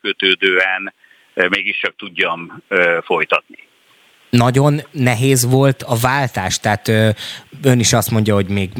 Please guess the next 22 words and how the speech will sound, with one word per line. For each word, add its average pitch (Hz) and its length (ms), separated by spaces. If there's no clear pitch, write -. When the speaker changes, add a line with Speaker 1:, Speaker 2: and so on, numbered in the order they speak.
Speaker 2:
mindig 110 360
foglalkoztatja 104 880
a - 20
politika, 113 720
aktívan 101 800
el 101 140
is 98 160
mondja 104 280
a 95 60
véleményét, 107 760
kíváncsiak 117 580
is 120 120
vagyunk 131 340
ezekre 127 340
a 127 60
véleményekre, 127 800
de 120 140
hát 123 200
azért 123 360
ez 117 120
egy 120 140
nagyon 117 440